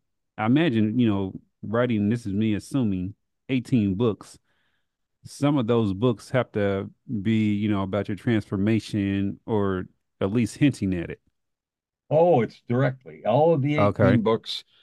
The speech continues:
Speaker 2: come out of my life. So that story and all the story before that is in the book Tightrope of Depression,
Speaker 1: Okay.
Speaker 2: my journey from darkness, despair, and death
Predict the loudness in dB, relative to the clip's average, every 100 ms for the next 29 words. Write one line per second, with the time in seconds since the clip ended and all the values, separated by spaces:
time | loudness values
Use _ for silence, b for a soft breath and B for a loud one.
0 | _ 0 6 6 8 6 4 4 2 0
1 | -2 -6 _ _ 2 2 0 -10 _ _
2 | _ _ -4 2 2 2 -4 -2 2 4
3 | 4 4 4 2 0 0 -2 0 2 4
4 | 2 -2 -4 0 0 0 0 -2 -2 -2
5 | -2 -4 -4 -4 -2 -2 -2 -4 -6 -8
6 | -2 0 2 2 0 -2 B B B -2
7 | 0 2 2 2 2 0 -2 -2 0 -2
8 | -2 -6 -6 -6 -6 -2 2 2 2 0
9 | 0 -2 -4